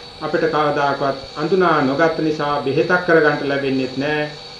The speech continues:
ඒ අවස්ථාවේදීත් වෙන්නේ හිත පිට යාම. ඒ නිසා මේ හිත පිට යෑම කියන භාවනාවේ මුල්, අ, ස්වරූපය යෝගාවචරය හොඳින් දැනගෙන තියෙන්න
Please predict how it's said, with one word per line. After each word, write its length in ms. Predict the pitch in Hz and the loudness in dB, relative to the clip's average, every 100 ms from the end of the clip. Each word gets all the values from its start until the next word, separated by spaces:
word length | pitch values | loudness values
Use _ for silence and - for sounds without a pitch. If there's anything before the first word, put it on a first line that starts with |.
| - | 0
ඒ 200 | 170 214 | 6 8
අවස්ථාවේදීත් 840 | 208 180 156 - 151 143 135 127 139 | 8 6 2 0 0 0 -2 -4 -4
වෙන්නේ 260 | 147 170 | -2 -2
හිත 160 | 127 131 | -2 -4
පිට 240 | 120 120 | -6 -8
යාම. 280 | 98 92 - - - - - - - - - - - - - - | -10 -12 -14 -16 -18 -18 -18 -18 -18 -18 -18 -18 -18 -18 -18 -8
ඒ 160 | 135 | -4
නිසා 420 | 127 131 139 165 180 | -2 -2 0 2 2
මේ 200 | 156 147 | 2 0
හිත 180 | 165 180 | 0 2
පිට 240 | 185 170 | 2 4
යෑම 420 | 151 147 156 180 | 6 6 6 4
කියන 280 | 175 175 156 | 4 4 2
භාවනාවේ 880 | 131 135 165 160 156 147 143 139 139 | 2 0 2 4 4 2 2 2 2
මුල්, 280 | 127 156 202 202 - - - - - - - - | 2 4 6 6 4 -8 -16 -18 -18 -18 -18 -10
අ, 400 | 147 135 131 131 123 | -4 -2 0 -2 -2
ස්වරූපය 580 | - 226 208 127 120 127 156 160 - - | 8 10 10 6 2 0 2 -2 -6 -12
යෝගාවචරය 720 | 131 160 156 151 143 139 139 143 | 2 4 4 2 0 -2 -4 -2
හොඳින් 360 | 135 135 139 135 | -4 -4 -4 -4
දැනගෙන 340 | 127 123 120 | -4 -6 -8
තියෙන්න 260 | 113 117 | -8 -10